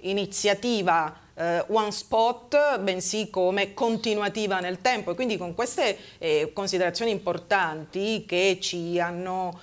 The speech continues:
eh, fatto capire quanto sia importante essere dinamici e essere al passo con i tempi,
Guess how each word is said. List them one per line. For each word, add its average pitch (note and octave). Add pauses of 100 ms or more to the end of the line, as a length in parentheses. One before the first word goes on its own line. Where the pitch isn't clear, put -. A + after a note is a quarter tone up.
(140)
eh, E3
fatto G#3+
capire F#3
quanto F3
sia G#3+
importante F#3
essere F#3+
dinamici A3+
e F3
essere F3+
al F3+
passo G3+
con G3+
i G3+
tempi, F#3